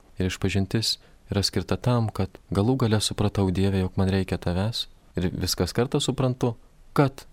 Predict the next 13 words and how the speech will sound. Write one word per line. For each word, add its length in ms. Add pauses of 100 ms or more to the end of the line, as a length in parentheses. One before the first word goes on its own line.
(140)
su 200
tavim 440 (360)
keisčiau 600 (120)
savo 360
gyvenimą, 580 (380)
kad 100
su 100
tavim 240
keisčiau, 400
kas 220
yra 140
sunkiausia 580
man. 220